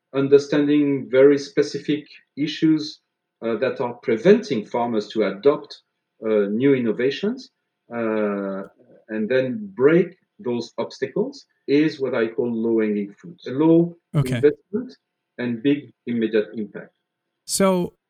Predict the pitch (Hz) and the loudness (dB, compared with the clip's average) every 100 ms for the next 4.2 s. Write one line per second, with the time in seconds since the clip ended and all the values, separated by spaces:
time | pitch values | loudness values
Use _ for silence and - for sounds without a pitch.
0 | _ - 170 - 247 285 190 - 156 135 | _ 2 2 2 -2 -2 -2 0 0 -2
1 | - 135 127 135 - 160 147 165 151 143 | -2 -2 -2 -4 -2 -2 0 0 0 -2
2 | - 156 147 147 139 139 123 120 120 117 | 0 0 2 2 2 2 0 0 -6 -6
3 | - 120 113 - _ 147 135 131 127 127 | -6 -6 -6 -10 _ -4 0 0 0 -2
4 | 123 | -4